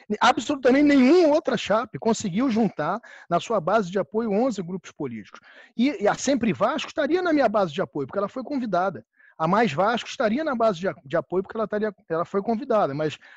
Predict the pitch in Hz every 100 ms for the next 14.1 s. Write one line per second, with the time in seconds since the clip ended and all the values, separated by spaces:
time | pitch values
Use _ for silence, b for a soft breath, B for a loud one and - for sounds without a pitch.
0 | B 170 - 247 269 - 208 285 147 170
1 | 170 156 165 143 - 143 175 151 113 127
2 | 120 - 202 208 240 165 156 147 - 190
3 | 226 285 254 214 165 151 143 - 131 143
4 | 190 220 - 180 180 165 120 113 b b
5 | b b - 185 175 254 240 190 - 196
6 | 185 185 175 156 160 214 190 120 226 269
7 | - 202 175 123 135 113 165 143 - 262
8 | 285 180 156 170 156 143 147 - - 117
9 | 147 240 233 120 - 190 240 247 180 139
10 | 110 B B B 160 - 277 302 - 294
11 | 269 247 156 143 127 - 185 143 170 330
12 | - - - 208 160 135 - 170 - 262
13 | 302 233 214 - 185 - 139 120 98 -